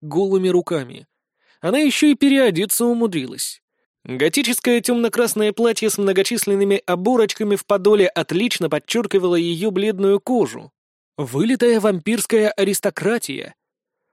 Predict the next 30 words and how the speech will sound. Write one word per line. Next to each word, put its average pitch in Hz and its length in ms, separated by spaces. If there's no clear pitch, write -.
«Усыпила 262 640
твоих 220 280
горе-охранников. 156 1000
С - 60
щитом 269 360
пришлось 226 320
повозиться. 156 640
Не 269 120
волнуйся, 185 520
поспят - 440
и 185 60
будут 240 360
как - 180
новенькие. 180 640
И 180 100
я 156 220
не 190 140
собираюсь 208 560
вмешиваться, 233 540
даже 214 240
не 269 100
проси, 233 380
хотя 196 280
мое 180 220
присутствие 190 640
заставит 196 420
братика 202 400
стараться 208 480
как 240 180
следует. 208 640